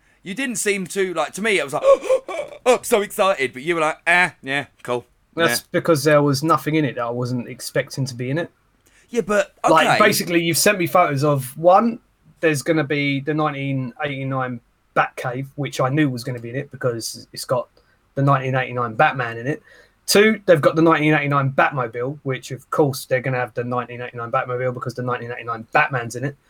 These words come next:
Speaker 2: And two was the Flash in the Batcave, which, of course, he's gonna be because it's got the nineteen eighty-nine Batman in it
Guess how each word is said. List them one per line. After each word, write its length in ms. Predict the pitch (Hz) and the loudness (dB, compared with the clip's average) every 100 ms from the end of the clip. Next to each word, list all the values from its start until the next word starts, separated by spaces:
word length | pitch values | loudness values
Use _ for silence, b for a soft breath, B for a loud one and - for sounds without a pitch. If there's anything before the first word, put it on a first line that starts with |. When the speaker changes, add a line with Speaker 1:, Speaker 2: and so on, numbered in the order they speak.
| b b b b | b b b b
Speaker 2:
And 360 | 147 151 147 139 | 2 4 2 2
two 480 | 190 190 175 170 147 | 6 6 6 4 2
was 1000 | 156 156 151 147 139 - - - - - _ _ _ | 4 6 4 2 0 0 0 -2 -6 -10 _ _ _
the 120 | 165 147 | -2 2
Flash 420 | 202 180 - - | 2 2 0 -2
in 80 | 208 | 2
the 80 | 185 | 4
Batcave, 460 | 147 - 135 151 - _ _ _ | 2 0 -2 -2 -2 _ _ _
which, 240 | 131 120 131 | -14 -12 -14
of 120 | 123 _ _ _ | -14 _ _ _
course, 240 | - 143 139 | -6 -6 -6
he's 140 | 117 | -10
gonna 160 | 131 120 | -10 -10
be 180 | 120 135 | -10 -10
because 400 | 139 123 113 - | -10 -10 -10 -14
it's 260 | 113 - | -16 -18
got 200 | - 127 | -14 -12
the 100 | 127 120 | -10 -10
nineteen 320 | 123 123 120 | -10 -10 -12
eighty-nine 400 | 123 123 117 110 | -12 -10 -10 -4
Batman 380 | 147 147 139 120 | 0 0 -2 -6
in 80 | |
it 120 | 131 | -8